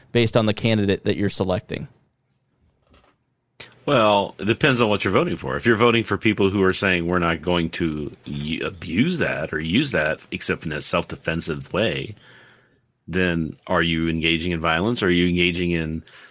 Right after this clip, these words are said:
Speaker 2: a pullback from violence, uh, that it currently exists? So the reality is, is that you can say, "I, I don't believe in voting because, you know, it's, it's violence, but, and I want the state to end," but you not voting is not gonna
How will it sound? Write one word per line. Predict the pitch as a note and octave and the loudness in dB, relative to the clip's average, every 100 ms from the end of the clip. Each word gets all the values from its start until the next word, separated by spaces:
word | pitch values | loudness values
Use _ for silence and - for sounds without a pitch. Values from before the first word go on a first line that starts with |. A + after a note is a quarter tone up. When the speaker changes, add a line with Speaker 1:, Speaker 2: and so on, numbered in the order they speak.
| _ _ - | _ _ -4
Speaker 2:
a | D#2 | -4
pullback | C#2 - - C#3 B2 E2 D2+ | -4 -2 2 2 2 2 0
from | - D2+ | -4 -8
violence, | C#2 C#2 C2 C#2 - - - _ _ _ _ _ _ _ _ - | -4 -4 -4 -4 -4 -8 -10 _ _ _ _ _ _ _ _ -6
uh, | D#2 D#2 D2 | -4 -2 -4
that | E2 F#2+ | 0 0
it | F2 | 0
currently | - B2+ G2 E2 D#2+ | 2 2 2 2 0
exists? | D2 E2+ G#2+ A1 - | -2 0 0 2 -2
So | - | 0
the | G2+ | 2
reality | G#2 B2+ F3+ E3+ F#2 | 4 4 4 4 4
is, | D#2+ D#2+ | 4 2
is | F2 D#2+ | -2 0
that | F2 D#2+ - - - - _ _ | 2 0 -4 -16 -20 -20 _ _
you | - A2 | 0 2
can | C3+ | 2
say, | A#2 B2 G2+ | 2 2 4
"I, | F2 F#2 F#2+ - - - | 4 2 0 -6 -16 -2
I | E2+ | 0
don't | F2 E2+ | 2 2
believe | F2+ E2+ | 4 2
in | E2 | 2
voting | B2 A#2 F#2+ | 4 4 4
because, | F2+ F#2 E2+ D#2 D2+ - - D#2+ - | 0 0 0 -2 -6 -8 -10 -16 -10
you | E2+ D2 | -6 -4
know, | B1+ - - _ | -6 -8 -18 _
it's, | E2+ C#2+ - - | -6 -6 -8 -8
it's | D#2+ | -2
violence, | F#2+ B2 F#2 | 0 2 -2
but, | - F2+ E2 - _ _ _ _ - | -2 0 0 -2 _ _ _ _ -8
and | F2 | -2
I | E2+ | 0
want | E2 E2 | -2 -2
the | |
state | - - F2 | -2 0 0
to | E2+ - | -2 0
end," | A2+ F2+ E2+ E2+ - - _ | 0 0 -2 -6 -20 -20 _
but | F2 | -4
you | C#2 F#2 | 0 2
not | G2+ D#2+ | 2 2
voting | G2+ F#2+ E2+ | 2 2 2
is | E2 | -2
not | D#2 | -4
gonna | E2 | -4